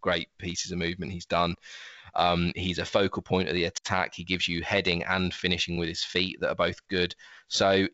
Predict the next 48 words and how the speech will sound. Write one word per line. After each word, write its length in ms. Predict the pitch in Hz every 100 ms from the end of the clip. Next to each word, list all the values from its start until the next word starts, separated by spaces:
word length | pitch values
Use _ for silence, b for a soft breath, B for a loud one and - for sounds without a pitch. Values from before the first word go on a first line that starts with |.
| -
if 180 | 135 131
you 100 | 127
can 160 | 113 104
be, 200 | 98 95
if 120 | -
you 80 | 107
think 220 | - 127
he's 160 | - 92
gonna 180 | 95 90
get 180 | 85 -
starts, 640 | - 127 85 - - - _ -
he's, 340 | - 98 87 -
he's 180 | 98 87
gotta 220 | 101 98
be 140 | 85
a 40 | 85
good, 160 | 85 -
a 100 | 90
good 180 | 90 87
option. 280 | 85 - 87
He's 80 |
gotta 180 | - 95
be 120 | 87
in 80 | 87
your 80 | 80
thinking 280 | 98 92 87
going 240 | 82 82
forward, 300 | - 85 80
I 80 | 80
think. 340 | - 98 82 -
The 100 | 104
question 360 | - 127 - 101
mark 240 | 90 85 -
is 220 | 101 90
gonna 220 | - 85 78
be 200 | 82 82
starts. 540 | - 85 73 - - B B B
Solskjaer 440 | 110 107 - 90
seems 280 | - 101 95
to 60 | 92
have 200 | 95 -
this 160 | 92
strange 380 | - - 92 90
sort 120 | -
of 60 | -
trance 520 | - 104 90 87 -
of 120 | 87 95
wanting, 560 | 98 98 92 90 87